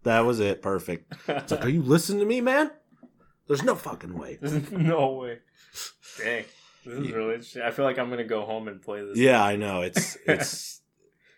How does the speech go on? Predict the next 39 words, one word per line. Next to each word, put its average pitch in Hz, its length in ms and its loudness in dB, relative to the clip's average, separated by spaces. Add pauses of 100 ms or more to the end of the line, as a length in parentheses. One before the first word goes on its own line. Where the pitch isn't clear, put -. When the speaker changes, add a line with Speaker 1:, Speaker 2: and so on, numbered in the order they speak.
(600)
Speaker 1:
can 107 140 -4
be 98 180 -2
addicting. 82 500 -8
You're 76 120 -10
like, 73 200 -14
"What - 140 -20
the - 60 -20
fuck? - 320 -20
How?" 85 400 -16 (260)
Speaker 2:
Yeah. 95 300 -10 (1120)
Man, 113 240 0
Speaker 1:
Uh, 113 80 2
Speaker 2:
I 113 40 -4
thought 131 140 0
I 123 60 0
was 120 140 -2
so 123 240 -2
good 120 240 -2
when 113 200 -6
I 104 120 -8
Speaker 1:
yeah. 80 300 -8 (180)
Speaker 2:
picked 117 180 -8
Daredevil 107 460 -10
too, 113 340 -14 (180)
but - 160 -20 (1160)
I'm 117 200 -4
so 95 220 -12
Speaker 1:
<clears throat> - 60 -18
Speaker 2:
dumb. 98 180 -20 (340)
Speaker 1:
I 98 100 -2
stumped 107 400 -4
him 95 160 0
Speaker 2:
<laughs> 95 80 0
Speaker 1:
with 87 140 -6
a 87 80 -4
character 92 440 -2
from 80 240 -8
Venture 82 380 -6
Brothers, 76 640 -6